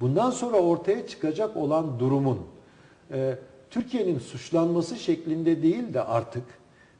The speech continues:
Türkiye ile ortaklaşa bir, e, plan yapmak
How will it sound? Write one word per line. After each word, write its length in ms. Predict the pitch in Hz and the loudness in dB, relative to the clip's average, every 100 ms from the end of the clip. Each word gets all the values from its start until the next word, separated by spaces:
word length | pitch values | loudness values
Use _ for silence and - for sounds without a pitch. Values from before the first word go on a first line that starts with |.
| - | -2
Türkiye 420 | 254 254 190 151 | -2 4 4 4
ile 120 | 135 | 2
ortaklaşa 920 | 147 156 147 156 151 165 151 208 262 - - - 123 | 0 -2 -2 -2 -2 -2 -2 -4 -6 -10 -20 -16 -8
bir, 360 | 120 170 - - - - _ - | 2 2 2 -14 -20 -20 _ -6
e, 280 | 151 147 131 - | -2 0 0 -2
plan 380 | 139 175 247 196 | 2 4 4 2
yapmak 420 | 123 - 160 | 0 0 0